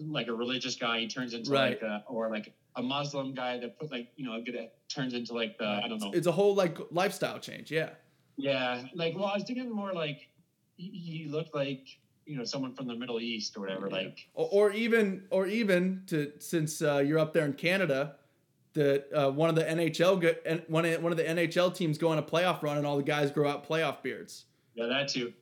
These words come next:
Speaker 1: That too.
Speaker 2: You know, I was thinking that. I'm like,
Speaker 1: Um,
Speaker 2: you see that sometimes too.
Speaker 1: Yeah, he found, uh,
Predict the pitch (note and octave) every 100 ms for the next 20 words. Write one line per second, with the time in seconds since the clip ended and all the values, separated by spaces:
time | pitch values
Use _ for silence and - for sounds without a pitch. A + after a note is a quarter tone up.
0 | _ A#2+ A2+ A#2 A2 C#3+ C3 D3+ C#3+ C#3
1 | C#3 E3 C#3+ C#3 D3 B2+ A2 G#2 G#2 C#3
2 | C3+ E3 C#3 D3 B2+ - - - B2+ B2
3 | A#2+ - C3 G#2 - _ _ A#2+ A#2+ A2+
4 | A#2+ G#2+ B2 B2 A#2+ A#2 A2 A2 G#2+ G#2
5 | G2+ G2